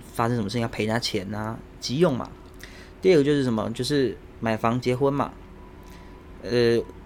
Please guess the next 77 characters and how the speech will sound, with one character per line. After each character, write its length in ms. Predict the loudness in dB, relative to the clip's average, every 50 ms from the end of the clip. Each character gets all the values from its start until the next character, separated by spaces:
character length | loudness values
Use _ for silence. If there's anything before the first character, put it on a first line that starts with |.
| -2
当 140 | 2 2 4
然 160 | 4 4 4
现 160 | 4 2 2
在 40 | 4
很 120 | 4 2 2
多 100 | 2 2
不 140 | 2 2
婚 200 | 4 4 4 4
主 200 | 2 -2 -2 -2
义 100 | -2 0
者 220 | 0 0 0 -2 0
哈， 180 | -2 -2 0
甚 180 | 0 0 0 0
至 160 | 2 2 0
是 200 | 0 0 0 0
一 100 | 0 0
些 180 | 0 2 0 0
同 220 | 2 0 -2 -2
志 140 | -2 -2 -4
朋 240 | -4 -4 -6 -4 -2
友， 140 | -2 -2 0
那 100 | 0 0
是 260 | 2 2 2 2 2 2
另 180 | 2 0 2
当 180 | 2 0 0 0
别 180 | -2 -2 0
论 220 | 0 2 2 0 0 -4 -8
哈。 220 | -8 -8 -10 -10 -14 -16 -18 -18 -16 -18 -18 -20 -20 -8
可 120 | -2 0 2
是 60 | 4
一 100 | 4 4
般 240 | 6 6 4 4 6
来 180 | 4 4 4 2
说， 280 | 0 0 2 2 2
结 180 | 2 2 2 2
婚 180 | 4 2 2
还 140 | 2 0 -2
是 180 | -2 -2 -2 -2
一 120 | -2 -2
个 260 | -2 -2 -2 -2 -2 -2 -2
正 240 | 0 2 2 2 2
常 440 | 0 -2 -4 -4 -4 -4 -4 -4 -2
人 280 | -2 -2 -2 -2 -6
他 240 | -6 -4 -4 -4 -4
会， 580 | -2 0 0 2 2 0 0 -2 -4 -6 -8 -10 -12 -14 -16 -16 -16 -16 -16 -16 -14 -8
可 100 | -6 -4
能 100 | -2 0
会 100 | 0 0
考 180 | 0 0 -2 -2
量 140 | -2 -2 -4
的 80 | -4
方 180 | -2 -2 -2 -2
向， 240 | -2 -4 -4 -4 -6 -8 -16 -18 -20 -14 -8 -8
一 80 | -6
般 300 | -4 0 0 2 2 0 -2
普 180 | -4 -4 -2
罗 140 | -2 -2 -2
大 200 | 0 0 0 0
众 140 | 0 0 0
会 80 | -2
考 160 | -2 -4 -4 -4
量 120 | -4 -6
的 60 | -6
方 180 | -4 -4 -4 -2
向 140 | -2 -2 -2
跟 160 | -2 -2 0
人 160 | 0 -2 -2
生 140 | -2 -2 -2
的 60 | -2
走 180 | -2 -4 -4 -4
向 180 | -4 -4 -6 -6
嘛， 120 | -6 -6
所 100 | -4 -4
以 60 | -4 -2
结 180 | -2 -4 -4
婚 160 | -2 -2 -2
嘛。 140 | -2 -2 -4